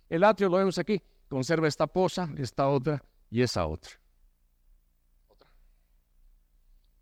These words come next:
Esta es la visión en plan de reconstrucción de la capilla. Así fue.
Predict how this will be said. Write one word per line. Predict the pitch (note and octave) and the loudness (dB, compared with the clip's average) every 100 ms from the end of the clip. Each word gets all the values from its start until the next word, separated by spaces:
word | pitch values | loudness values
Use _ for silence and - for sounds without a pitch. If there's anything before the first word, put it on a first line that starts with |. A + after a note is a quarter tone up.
| _ _ _ - | _ _ _ -2
Esta | G#3 - F3 F3+ G3 | 0 4 4 6 2
es | F#3+ - - - _ _ _ _ _ - | 0 -6 -18 -20 _ _ _ _ _ -8
la | A#2+ B2 A#2+ A2+ A2+ A2+ A2 - _ _ _ | -2 2 2 0 -2 -4 -6 -12 _ _ _
visión | C3 - D#3+ D#3 E3+ F3 E3+ - _ _ _ - _ _ - | -4 -2 0 2 2 0 -2 -6 _ _ _ -20 _ _ -14
en | G#2+ A2 | -8 -8
plan | - C3+ D#3 | 0 2 4
de | C3+ | 4
reconstrucción | A#2 - B2 - B2 D3+ D3 | 0 -2 -6 -6 -2 0 2
de | A2+ | 2
la | G#2 | 2
capilla. | G2 - F2 - | -2 -4 -10 -6
Así | A2+ - F#3 | -8 -2 -2
fue. | - B2+ A2 | -2 -8 -8